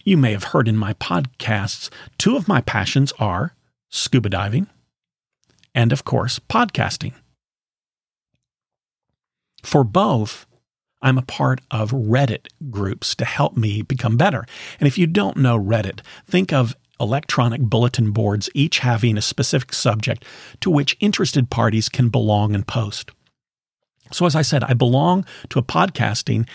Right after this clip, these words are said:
and a scuba diving group, but there's a different group dynamic between my podcasting and my scuba group discussions.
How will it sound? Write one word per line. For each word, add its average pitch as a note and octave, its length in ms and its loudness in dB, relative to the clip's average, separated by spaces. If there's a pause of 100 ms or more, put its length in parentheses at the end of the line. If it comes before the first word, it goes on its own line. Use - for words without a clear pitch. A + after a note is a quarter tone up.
(140)
and B2+ 100 4
a B2 40 2
scuba A#2+ 400 0
diving G2+ 320 -2
group, G2+ 340 -6 (560)
but F#3+ 280 -4
there's E3 520 0 (680)
a B2 60 0
different A#2 640 0
group B2+ 380 0
dynamic A#2 720 0 (200)
between B2+ 320 2
my G2 140 0
podcasting A2 800 -4 (240)
and A#2 140 2
my G2 120 0
scuba G#2 560 0 (680)
group - 280 -2
discussions. - 800 -2